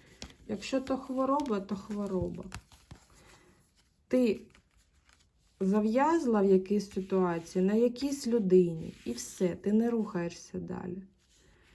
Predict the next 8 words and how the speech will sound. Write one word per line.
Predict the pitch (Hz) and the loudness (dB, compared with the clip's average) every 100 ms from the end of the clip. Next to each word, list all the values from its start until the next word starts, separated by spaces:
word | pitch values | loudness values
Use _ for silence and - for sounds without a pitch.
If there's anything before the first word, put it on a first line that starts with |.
| _ _ _ | _ _ _
Ти | 196 | 0
сама | 190 202 196 202 214 247 262 | 0 0 -2 0 -2 -2 -4
собі | 262 - 185 180 208 | -6 -2 -2 0 0
блокуєш. | 202 185 202 196 180 170 175 - - _ _ _ - 202 | 0 0 0 -2 -4 -4 -6 -10 -20 _ _ _ -10 -2
Немає | 214 247 277 220 | -2 0 0 4
мрій, | 190 190 202 254 294 - 190 | 6 6 6 2 -4 -8 -4
нема | 180 185 226 - | -2 -2 -4 -4
планів. | 190 185 175 170 175 | 0 0 0 -4 -8